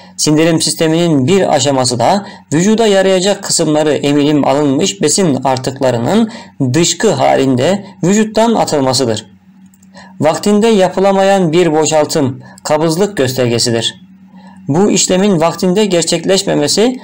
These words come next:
kabızlığın sebeplerindendir. Vücutta uzun süre kalan atıklar bir yandan işkembenin büyümesine sebep olurken bir yandan da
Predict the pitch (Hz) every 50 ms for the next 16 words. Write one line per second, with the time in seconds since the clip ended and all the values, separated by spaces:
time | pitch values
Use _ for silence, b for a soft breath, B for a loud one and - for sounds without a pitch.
0 | B B B - 160 160 175 175 170 156 170 190 233 262 247 - 170 156 160 156
1 | - - 151 147 151 151 143 139 151 143 127 113 104 - - - - - - -
2 | - B B B B B B - 147 147 - 170 165 - - 170 165 160 160 B
3 | B B B - 160 143 127 165 214 247 233 - 233 220 220 214 202 160 - -
4 | - - - - - - - - - 143 139 135 135 135 127 120 123 127 123 -
5 | 131 127 127 127 135 170 214 226 - - B B B B B B - 143 185 247
6 | 247 247 233 226 220 226 226 196 160 - 160 - - - 175 170 165 156 170 175
7 | 202 202 180 143 139 143 143 139 135 127 123 - 151 180 196 196 - 160 151 160
8 | 151 - - 139 131 123 117 120 - 139 160 196 233 233 B B B B B B
9 | 135 127 127 175 214 196 175 151 143 131 120 120 120 113 107 113 139 175 226 233